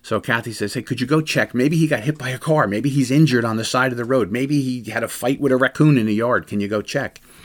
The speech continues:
So I said, "Yes," right? So I put on, uh, put on some galoshes, and I put on a, a, a, a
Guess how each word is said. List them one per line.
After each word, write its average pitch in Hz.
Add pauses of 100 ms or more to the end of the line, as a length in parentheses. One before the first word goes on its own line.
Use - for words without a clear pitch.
(840)
So -
I 113
said, 101
"Yes," 90
right? 101
So 107
I 101
put 117
on, 110
uh, 87
put 117
on 101
some 87
galoshes, 131
and 104
I 92
put 98
on 98
a, 87
a, 76 (340)
a, -
a 52